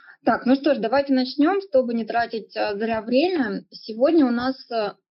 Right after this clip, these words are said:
запланировано три темы в рамках, а, моего доклада, в рамках, а, обсуждения того, какие подходы сейчас актуальны в би ту би,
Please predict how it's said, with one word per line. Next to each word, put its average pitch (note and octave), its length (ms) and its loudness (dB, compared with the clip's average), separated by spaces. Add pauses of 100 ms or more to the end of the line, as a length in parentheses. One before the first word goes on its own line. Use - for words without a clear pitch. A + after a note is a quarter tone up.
запланировано A#3 800 0
три A#3+ 280 0
темы B3+ 760 0
в G3+ 140 -20
рамках, A3 480 -4
а, G#3 140 -6
моего G#3+ 440 -4
доклада, A3 640 -2
в G3 40 -6
рамках, G3+ 480 -10
а, F#3 640 -4
обсуждения G#3 640 -6
того, G3+ 260 -6
какие G#3 260 -8
подходы G3 420 -6
сейчас F#3+ 240 -10
актуальны G3 720 -4
в F#3 320 -2
би G3+ 160 -6
ту F#3+ 100 -20
би, B3+ 360 -2